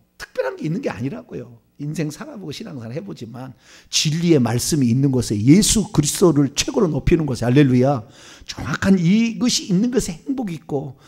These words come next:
여기에 소망을 가지고 가면 오후 다섯 시 와서 한 시간만 일해도 한 데나리온을 주신다고요, 하나님이. 그 일, 마음이 중요한 것이지 많은 일을 이루는 게 중요한 게 아니라고요. 다섯 달란트 받아서 다섯 달란트 남겨도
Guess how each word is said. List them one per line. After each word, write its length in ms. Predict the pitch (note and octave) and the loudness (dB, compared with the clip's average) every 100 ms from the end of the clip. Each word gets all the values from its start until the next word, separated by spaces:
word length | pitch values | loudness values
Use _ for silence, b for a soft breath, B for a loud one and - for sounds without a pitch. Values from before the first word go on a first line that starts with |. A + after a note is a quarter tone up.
| B B D3 | B B 2
여기에 240 | D3 G#3+ | 2 2
소망을 420 | - A#3+ C4 A3+ | 2 2 2 0
가지고 340 | F#3 C3 E3+ E3 | 0 -4 -4 -2
가면 320 | D3 C#3+ C#3+ | 0 0 4
오후 360 | D3+ G3+ A3 G#3+ | 6 8 6 4
다섯 300 | - C#3+ A3+ | 0 2 2
시 140 | - | 2
와서 260 | G#3 D#3+ - | 0 0 -2
한 160 | B3+ C#4+ | 0 0
시간만 460 | - D4 C4+ A#3+ | 2 0 2 2
일해도 220 | E3 D#3+ | 2 0
한 260 | E3 - F#4 | -2 -6 -8
데나리온을 460 | B2+ C3+ E3 F#3+ D#3+ | -4 0 0 -2 -6
주신다고요, 540 | - - C#3 G2 G#2+ | -10 -14 -14 -14 -16
하나님이. 600 | A2+ B2+ G2+ G#2+ G#2 D3+ - _ b b b b | -16 -14 -16 -18 -20 -20 -20 _ b b b b
그 140 | - | 0
일, 160 | C4 C#4 | 0 0
마음이 460 | B2+ C#3+ G#3 E4+ F#4 | -2 4 6 6 6
중요한 360 | - G#3+ G3+ F3+ | 4 6 6 6
것이지 440 | E3 D3+ D3 C#3 B B - - - - - B3 | 2 0 0 0 B B -12 -10 -10 -10 -8 -6
많은 240 | F4+ F#4+ | -4 0
일을 260 | B3+ A3+ A#3 | 2 2 0
이루는 240 | F3+ B3 | -2 -2
게 80 | A#3+ | -4
중요한 320 | - D#3+ E3+ | -2 0 0
게 100 | F#3+ | 0
아니라고요. 720 | A#2 A2+ G#2+ F#2+ G2 C3+ D3 - _ _ b b | -2 -4 -8 -10 -12 -14 -16 -20 _ _ b b
다섯 340 | - D#3+ A#3 | -6 4 4
달란트 360 | A#3+ G#3+ G3 G3+ | 6 4 4 4
받아서 420 | C#3+ D#3 E3+ E3+ | 4 2 0 -2
다섯 320 | - C3+ G#3 | -6 -4 -2
달란트 280 | G#3 F#3 F3 | -2 -4 -4
남겨도 800 | C3 A2+ D3 D#3+ E3 G3 C3 | -6 -4 0 2 2 2 0